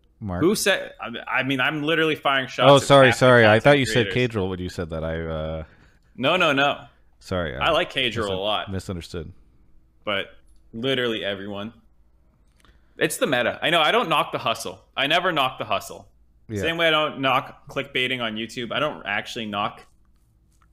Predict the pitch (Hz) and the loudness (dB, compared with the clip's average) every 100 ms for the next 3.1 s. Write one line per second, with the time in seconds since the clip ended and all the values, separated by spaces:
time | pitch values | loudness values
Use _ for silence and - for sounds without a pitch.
0 | _ _ _ - 120 117 113 117 110 107 | _ _ _ -10 -6 -4 -4 -2 -2 -2
1 | 85 _ _ _ _ _ _ _ 101 113 | -6 _ _ _ _ _ _ _ -6 -4
2 | 113 104 113 110 104 98 104 101 95 - | -2 -2 -2 -2 -2 -4 -4 -6 -12 -12
3 | - | -16